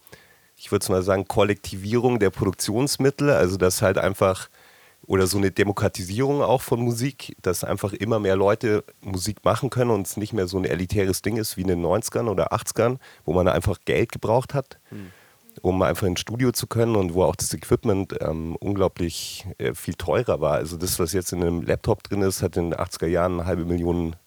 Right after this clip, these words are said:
Speaker 1: D-Mark gekostet. Das ist der eine Punkt. Dann, ähm, glaube ich, insgesamt hat sich, äh, also die Musiklandschaft total verändert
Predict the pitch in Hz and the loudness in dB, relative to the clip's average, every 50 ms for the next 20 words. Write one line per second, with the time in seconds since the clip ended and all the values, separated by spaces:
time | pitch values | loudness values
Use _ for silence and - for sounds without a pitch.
0 | _ _ - 90 98 117 127 104 80 - - - - - - - - - 78 - | _ _ -4 0 2 4 4 4 4 2 -4 -10 -8 -8 -6 -6 -6 -8 -8 -10
1 | - - _ _ - - - - - - - - - - - - - _ _ _ | -10 -12 _ _ -20 -20 -20 -20 -20 -20 -20 -20 -20 -20 -20 -20 -20 _ _ _
2 | - - 95 98 113 101 - 117 90 - - 95 123 135 123 139 143 139 135 107 | -6 -4 -2 -2 -2 0 2 2 2 4 4 4 4 4 4 2 2 2 2 2
3 | 98 101 101 107 123 120 110 - - 95 98 95 101 101 101 95 - _ - _ | 4 6 6 6 6 6 4 4 4 4 6 6 6 4 2 0 -2 _ -12 _
4 | - - 98 98 104 110 - - 107 127 - - 123 104 113 120 107 107 107 110 | 2 4 4 4 4 2 0 -2 -2 -2 -2 -2 0 2 2 2 2 2 0 -2
5 | - - 107 107 98 - - - - _ _ _ - - - - _ - - - | -2 0 0 0 0 -2 -6 -12 -14 _ _ _ -8 -8 -8 -8 _ -8 -6 -2
6 | - 98 92 95 95 87 90 90 90 90 90 82 - - _ _ _ _ - - | 0 0 0 -2 -4 -8 -6 -4 -2 0 0 -2 -2 -6 _ _ _ _ -20 -18
7 | - - 98 95 90 85 - 147 - 156 143 139 147 147 - 165 151 - - - | -10 -6 -6 -4 -4 -4 -4 -4 -2 2 2 2 2 2 0 -2 -2 -2 -4 -10
8 | 135 - 127 131 113 - - 147 110 - 139 147 147 156 165 165 - - | -8 -4 -2 -2 -2 0 0 -2 0 0 0 0 0 0 -2 -2 -4 -10